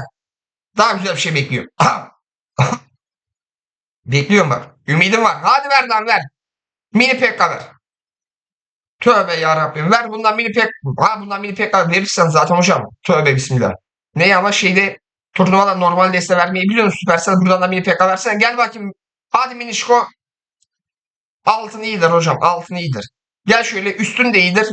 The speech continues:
Dört bin yedi yüz seksen iki. Güzel. Ver şuradan güzel bir şey daha. Hadi mini Pekka. İki bin sekiz yüz altın. Maşallah. Güzel.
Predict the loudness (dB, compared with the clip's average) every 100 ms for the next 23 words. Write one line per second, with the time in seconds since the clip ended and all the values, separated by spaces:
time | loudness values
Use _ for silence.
0 | 2 2 0 -10 -6 -2 -2 -2 -2 0
1 | 0 4 4 4 2 0 -10 _ _ _
2 | _ _ _ 0 0 0 -2 0 0 0
3 | 2 2 4 2 2 -10 _ _ _ _
4 | _ -2 -2 -6 -8 -2 -2 0 0 0
5 | -4 -12 -4 -2 0 0 2 4 2 2
6 | -4 -2 0 0 -2 -6 -4 -2 0 0